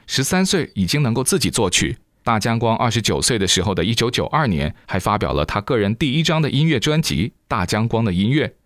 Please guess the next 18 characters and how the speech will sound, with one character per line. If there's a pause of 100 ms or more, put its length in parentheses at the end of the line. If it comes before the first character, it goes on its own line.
(280)
大
江
光
在
一
九
九
四
年
又
发
行
了
第
二
张
专
辑，